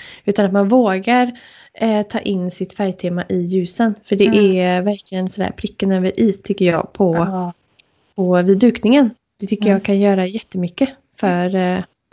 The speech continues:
Speaker 1: för själva, ja, men
Speaker 2: Men det
Speaker 1: en
Speaker 2: blir mer
Speaker 1: detalj.
Speaker 2: stämningsfullt. Alltså ger en
Speaker 1: Ja.
Speaker 2: mjukare känsla och
Speaker 1: Mm.
Speaker 2: övergång på något sätt också.
Speaker 1: Mm.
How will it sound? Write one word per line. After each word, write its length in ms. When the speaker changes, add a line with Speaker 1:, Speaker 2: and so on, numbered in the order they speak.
Speaker 1:
för 80
själva, 460
ja, 80
men 280
Speaker 2:
Men 140
det 60
Speaker 1:
en 60
Speaker 2:
blir 100
mer 40
Speaker 1:
detalj. 420
Speaker 2:
stämningsfullt. 1160
Alltså 180
ger 140
en 80
Speaker 1:
Ja. 100
Speaker 2:
mjukare 580
känsla 640
och 60
Speaker 1:
Mm. 140
Speaker 2:
övergång 440
på 100
något 140
sätt 280
också. 220
Speaker 1:
Mm. 120